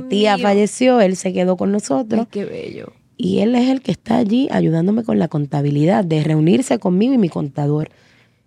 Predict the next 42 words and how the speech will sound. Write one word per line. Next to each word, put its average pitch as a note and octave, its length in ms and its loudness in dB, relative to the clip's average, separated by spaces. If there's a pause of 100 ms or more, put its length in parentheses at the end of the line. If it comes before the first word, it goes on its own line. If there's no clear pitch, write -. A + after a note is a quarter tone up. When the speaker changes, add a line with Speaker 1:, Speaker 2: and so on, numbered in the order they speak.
(140)
Speaker 2:
Y E3+ 180 -2
yo E3+ 140 2
decirle E3+ 300 0
a - 20 -2
mi E3 100 -2
contador, D#3+ 540 -4 (380)
"Él E3+ 200 0
es A#3+ 300 -2
el A#3 100 -2
que G#3+ 120 -4
audita". E3 540 -2 (960)
Ochenta D#3+ 400 -2
y D#3+ 60 -2
seis D3+ 360 -4
años. C3+ 160 -4
Speaker 1:
Te F3 60 -2
hace E3+ 220 -6
las D#3 140 -8
preguntas, G#3+ 960 -4
te, E3 360 0
"¿Qué E3 140 -4
pasa E3 300 -4
Speaker 2:
Todo. E3 100 -4
Speaker 1:
aquí? B3 240 -2
¿Qué A3+ 140 -2
pasa F3+ 320 -6
allá? B3 680 0
Speaker 2:
Todo. A3+ 220 0
Speaker 1:
Este, F3+ 160 -6
¿cuánto F3 300 -6
se F#3 140 -2
gastó D#3+ 280 -4
en E3+ 120 -6
aquello?" B3 840 -4
Speaker 2:
Todo. A#3+ 360 2
Yo F3 140 0
le G#3 100 2
pedí A3 140 0
a A3 80 2
Speaker 1:
<laughs> - 0 -
Speaker 2:
mi A3 80 0
esposo, G3+ 480 -2